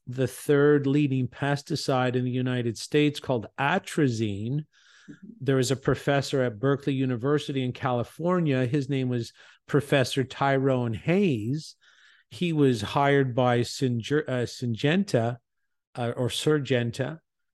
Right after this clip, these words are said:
Speaker 1: to test atrazine, and he tested it on the research animals, and it turned them homosexual,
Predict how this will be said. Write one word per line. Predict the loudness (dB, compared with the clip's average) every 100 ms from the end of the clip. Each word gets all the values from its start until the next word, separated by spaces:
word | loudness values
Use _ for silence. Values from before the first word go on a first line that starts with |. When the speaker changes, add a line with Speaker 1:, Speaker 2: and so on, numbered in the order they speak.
| _
Speaker 1:
to | -8 0 2 4 2 -2
test | -2 0 0 0
atrazine, | 2 2 2 -2 -2 -2 -2 -2 -4
and | -4
he | -6
tested | -2 -2 0 -2 2
it | 2
on | 2 0 0
the | -2 -2
research | -2 -2 0 0 0 -4
animals, | -2 0 0 0 -2 -4 -8 -20 -20 -20 -12 -2
and | 0 0
it | -2
turned | -4 0 2 4 4
them | 4 2
homosexual, | 2 2 2 2 0 0 0 2 2 0